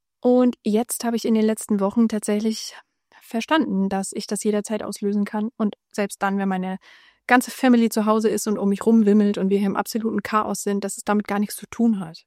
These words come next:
Das habe ich jetzt erst verstanden. Dieses Thema ist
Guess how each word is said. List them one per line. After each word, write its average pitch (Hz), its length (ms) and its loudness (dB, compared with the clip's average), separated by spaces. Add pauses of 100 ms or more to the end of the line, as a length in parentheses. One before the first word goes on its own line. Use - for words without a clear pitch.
(100)
Das - 140 -16
habe 240 120 -8
ich - 80 -12
jetzt - 320 -8
erst 175 260 -10
verstanden. 175 540 -12 (720)
Dieses 190 540 -4
Thema 220 580 -2 (160)
ist 214 440 -2